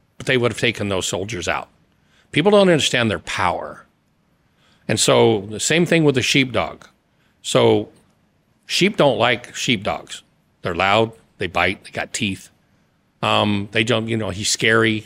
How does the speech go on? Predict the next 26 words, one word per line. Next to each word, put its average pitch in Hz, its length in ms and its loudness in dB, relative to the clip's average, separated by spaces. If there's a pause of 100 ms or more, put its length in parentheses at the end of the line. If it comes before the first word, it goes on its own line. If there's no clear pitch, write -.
(100)
You - 100 -20
know, 110 140 -12
they 98 360 -4
don't 123 200 2
like 113 220 -2
their 117 120 0
sheepdogs 101 680 -4
at 101 180 0
all. 85 280 -6 (500)
Just - 200 -4
like 143 160 -2
police 160 280 0
officers. - 500 -8
That's - 180 -8
why 107 120 2
they 120 100 2
call 123 260 2
us 127 80 4
sheepdogs. - 600 -6 (480)
The 135 140 -2
average 190 260 2
citizen 147 400 2
doesn't 120 280 0
like 143 200 0
police 151 280 0
officers. - 480 -6